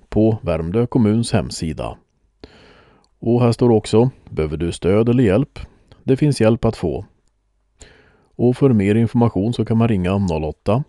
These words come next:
fem sju noll, fyra sju noll, noll noll, Värmdö kommuns servicecenter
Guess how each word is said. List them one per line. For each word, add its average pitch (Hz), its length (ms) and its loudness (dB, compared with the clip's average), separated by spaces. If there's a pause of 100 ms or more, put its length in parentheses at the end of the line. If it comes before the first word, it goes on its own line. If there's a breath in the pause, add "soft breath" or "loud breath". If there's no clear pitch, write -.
(160)
fem 123 360 2
sju 101 200 2
noll, 69 340 -2 (180)
fyra 80 300 -4
sju 67 220 -8
noll, 117 300 0 (140)
noll 104 360 2
noll, 57 320 -6 (680 loud breath)
Värmdö 76 500 -4
kommuns 110 560 -2
servicecenter 87 960 -4